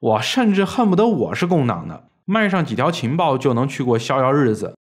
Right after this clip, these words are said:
你要真是峨眉峰，那我得像供财神爷一样，天天把你用香火供奉。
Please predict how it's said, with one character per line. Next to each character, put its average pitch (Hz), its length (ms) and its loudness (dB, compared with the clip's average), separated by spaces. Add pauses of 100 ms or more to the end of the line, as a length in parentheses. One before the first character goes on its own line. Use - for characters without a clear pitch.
(360)
你 117 120 -4
要 156 200 2
真 214 180 2
是 208 60 2
峨 180 160 2
眉 185 200 2
峰， 185 360 -2
那 165 100 0
我 135 160 2
得 131 140 0
像 120 160 0
供 156 200 0
财 127 240 -4
神 135 200 0
爷 110 180 2
一 139 120 -2
样， 95 220 -2
天 151 160 -2
天 151 200 0
把 123 100 -2
你 120 120 -2
用 113 180 0
香 135 260 -2
火 95 140 -2
供 104 200 -2
奉。 92 220 -4